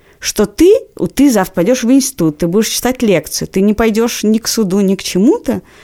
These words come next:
но ты и всего лишь не будешь их наказывать. Они не будут наказаны, если они пойдут по зову сердца защищать. Это очень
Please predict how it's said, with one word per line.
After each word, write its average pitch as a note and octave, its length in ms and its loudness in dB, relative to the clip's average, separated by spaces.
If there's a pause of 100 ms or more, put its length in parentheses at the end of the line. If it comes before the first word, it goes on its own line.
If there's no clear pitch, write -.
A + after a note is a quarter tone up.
но G#3+ 200 2
ты D#4+ 220 2
и A#3+ 420 0 (160)
всего A#3+ 320 2
лишь F4+ 220 0
не A3 80 2
будешь C4 300 2
их A3 120 -4
наказывать. G#3+ 720 -2
Они G#3+ 280 4
не F#3+ 120 4
будут F3+ 260 -2
наказаны, A3 600 0
если E3+ 680 -2
они F3+ 260 0
пойдут G3+ 500 -2 (140)
по D#3 140 -4
зову E3+ 240 -2
сердца F#3 460 -6
защищать. - 420 -12
Это A3+ 220 0
очень E4 360 2